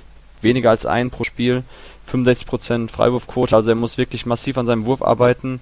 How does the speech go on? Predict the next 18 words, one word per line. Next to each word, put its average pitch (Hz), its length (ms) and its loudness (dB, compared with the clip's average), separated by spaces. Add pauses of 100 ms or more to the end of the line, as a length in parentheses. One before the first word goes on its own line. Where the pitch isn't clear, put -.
(640)
und 113 300 -2
dann 117 440 4
ist - 280 -8
Jimmy 123 260 0
Butler 120 280 6
für 107 100 -8
mich 117 180 -2
auch 113 180 2
ein 110 220 -4
eher 110 300 6
realistisches 107 760 0
Ceiling 110 340 -2
als, 104 320 0
äh, 101 200 2
Kawhi 104 280 4
Leonard, 104 420 0 (220)
den - 80 -8
ich, - 300 -8